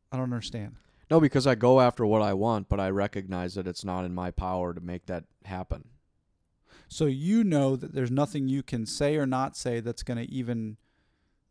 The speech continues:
Speaker 1: cause anything.
Speaker 2: Yeah, there's nothing I can do. The only thing I can do is just make, like, make an extension. Just make an input.
Speaker 1: Yeah, move towards.
Speaker 2: Put something in.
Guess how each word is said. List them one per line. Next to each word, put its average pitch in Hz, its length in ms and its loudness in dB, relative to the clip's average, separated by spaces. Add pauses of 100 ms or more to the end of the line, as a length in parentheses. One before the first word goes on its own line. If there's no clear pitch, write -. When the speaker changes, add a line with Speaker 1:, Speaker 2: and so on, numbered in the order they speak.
Speaker 1:
cause 139 680 -2 (1300)
anything. 131 460 -2 (340)
Speaker 2:
Yeah, 123 120 0
there's 104 160 -2
nothing 113 300 0
I 98 100 0
can 92 160 -6
do. 98 260 -2 (320)
The 113 100 -2
only 117 180 0
thing 110 120 -2
I 101 100 -2
can 95 140 -6
do 101 200 0
is 92 100 -4
just - 240 -10 (240)
make, 98 200 2 (340)
like, 92 180 -4 (340)
make 98 220 2
an 95 60 -2
extension. 95 680 0 (640)
Just 98 220 -6 (640)
make 107 200 2
an 101 80 2
input. 104 380 2 (720)
Speaker 1:
Yeah, 156 200 2
move 135 220 0
towards. 127 440 0
Speaker 2:
Put 131 180 4
something 107 320 0
in. 92 320 -2